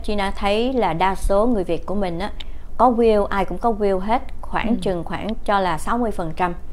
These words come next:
Speaker 1: bốn mươi phần trăm thì không có gì hết, có nghĩa là không có dự định gì hết. Thì khoảng sáu mươi phần trăm đó là có một cái will, nhưng ha-, cái will này đó, có gia đình á thì có cái living will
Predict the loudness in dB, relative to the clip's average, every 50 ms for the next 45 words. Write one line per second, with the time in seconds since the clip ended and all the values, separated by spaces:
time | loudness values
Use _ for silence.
0 | -6 -4 -4 0 2 4 4 4 4 2 0 -2 -4 -2 0 0 0 0 -2 -6
1 | -6 -4 -4 -2 0 0 0 0 0 -2 -2 -2 0 0 0 0 -2 -6 -8 -6
2 | -2 -2 0 0 0 0 0 -2 -2 -2 -4 -2 -2 -2 -2 -2 -2 -2 -2 -2
3 | -2 -4 -6 -4 -2 -2 -2 -2 -2 -4 -4 -4 -4 -6 -6 -6 -6 -6 0 4
4 | 6 6 6 4 2 -2 -2 0 -2 0 2 2 2 4 4 2 2 0 -2 -2
5 | 0 0 0 0 0 0 0 0 0 -2 -4 -4 -2 -2 -2 0 -2 -2 -4 -2
6 | -2 -2 -2 0 4 6 6 6 6 4 2 -2 -4 -6 -6 -8 -6 -4 0 2
7 | 4 6 6 4 4 2 0 -2 -4 -6 -6 -6 0 2 2 4 6 6 6 4
8 | 4 2 2 0 0 0 0 -2 -2 -4 -4 -8 -6 -6 -6 -8 -8 -8 -8 -6
9 | -6 -6 -6 -6 0 4 4 6 6 6 4 4 4 4 4 2 2 2 0 -2
10 | -2 -2 -2 -2 -2 -2 -2 0 2 2 2 2 2 2 2 2 2 2 2 0
11 | -2 -2 0 0 0 0 0